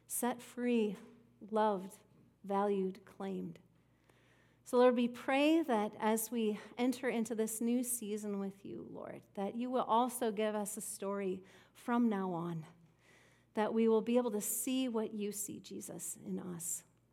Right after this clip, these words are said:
that we will come to you with the needs of our thirsty souls and trust, Lord, uh, that you alone make that spring of living water in us.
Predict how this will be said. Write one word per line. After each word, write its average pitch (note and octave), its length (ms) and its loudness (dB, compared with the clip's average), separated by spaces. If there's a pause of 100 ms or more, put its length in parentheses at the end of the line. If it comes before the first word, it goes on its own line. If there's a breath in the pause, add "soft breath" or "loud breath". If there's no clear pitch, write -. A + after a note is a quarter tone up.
that G3+ 140 0
we G#3+ 140 4
will G3 220 4 (140)
come C#4+ 360 4
to C4+ 80 -2
you G#3+ 440 0 (440 loud breath)
with G#3+ 180 -2
the G#3 80 0
needs A3+ 540 4
of F#3+ 140 -4
our F#3 120 0
thirsty A3+ 540 -4
souls F3+ 680 -8 (360)
and G3 120 -4
trust, - 520 -6
Lord, - 320 -14 (560 soft breath)
uh, F#3 40 -8 (160)
that F#3+ 180 -2
you B3 340 0
alone G3 600 0 (760)
make A3+ 300 0
that G3 220 -2
spring A3+ 460 -2
of F#3 160 -4
living G#3 360 -4
water F3 320 -6
in F3+ 160 -8
us. F3 400 -10